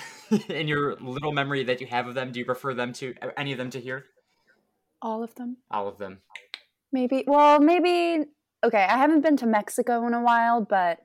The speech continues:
Speaker 2: I don't think I would wanna go back there,
Speaker 1: Hmm.
Speaker 2: probably. 'Cause from what my parents told me,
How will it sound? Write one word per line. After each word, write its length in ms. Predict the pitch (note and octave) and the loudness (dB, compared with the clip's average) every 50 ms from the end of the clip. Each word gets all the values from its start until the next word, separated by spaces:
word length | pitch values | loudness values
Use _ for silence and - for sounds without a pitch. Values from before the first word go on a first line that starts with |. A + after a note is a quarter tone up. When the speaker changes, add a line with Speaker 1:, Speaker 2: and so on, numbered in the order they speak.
| _ _ - - _ _ _ _ _ _ - | _ _ -20 -20 _ _ _ _ _ _ -2
Speaker 2:
I 80 | G#3 | 0
don't 240 | G#3 A3 A3+ - - | 0 0 -2 -2 -4
think 180 | A3 A3 G#3 G3+ | -4 -4 0 0
I 100 | G3+ F#3+ | 0 2
would 120 | F#3+ F3+ F3 | 2 0 -2
wanna 220 | F#3 F3+ F3 F3 | -2 -4 -4 -4
go 260 | F3 E3+ E3 E3 E3 - _ _ _ _ _ | -4 -2 -2 -4 -4 -6 _ _ _ _ _
back 420 | E3+ D3+ D#3 F#3+ - _ - - _ _ | -4 -4 -4 -6 -12 _ -20 -20 _ _
there, 760 | - D#3+ E3 - - G2+ G2 G2 G2 - - - A2+ A2+ - _ | -4 -4 -4 -4 -4 -8 -10 -12 -12 -12 -12 -12 -14 -16 -16 _
Speaker 1:
Hmm. 180 | A2+ G#2+ G2+ F2 E2 _ _ _ _ | -16 -16 -16 -16 -18 _ _ _ _
Speaker 2:
probably. 520 | - - - - - D#3+ - - - - G3+ | -14 -14 -14 -12 -12 -12 -8 -6 -6 -6 -6
'Cause 180 | - G#3+ G3 - | -8 -12 -12 -6
from 220 | - B3 A#3 A3+ | -4 0 0 2
what 140 | B3 B3 - | 0 0 0
my 120 | A#3 A#3+ | -2 -2
parents 580 | A#3+ - G#3+ A3 A3 A3 A3 G#3+ G#3+ - - - | -2 -4 -4 -4 -2 -2 -4 -4 -6 -8 -10 -12
told 280 | - - G#3 G3 F#3+ | -4 -2 -2 -2 -2
me, 360 | F#3+ F#3+ F#3+ F#3 F3+ F3 F3+ | -4 -6 -6 -6 -6 -6 -8